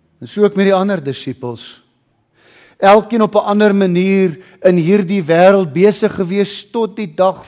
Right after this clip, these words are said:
van hulle marteldood. Elkeen anders as Johannes, maar Johannes self is ook gemartel in sy leeftyd.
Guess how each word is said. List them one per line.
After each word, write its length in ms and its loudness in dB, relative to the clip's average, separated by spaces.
van 200 -6
hulle 220 -4
marteldood. 680 -6
Elkeen 600 -8
anders 380 -4
as 220 -10
Johannes, 480 -6
maar 120 -12
Johannes 380 -10
self 320 -6
is 160 -18
ook 140 -12
gemartel 600 -12
in 120 -10
sy 220 -14
leeftyd. 640 -18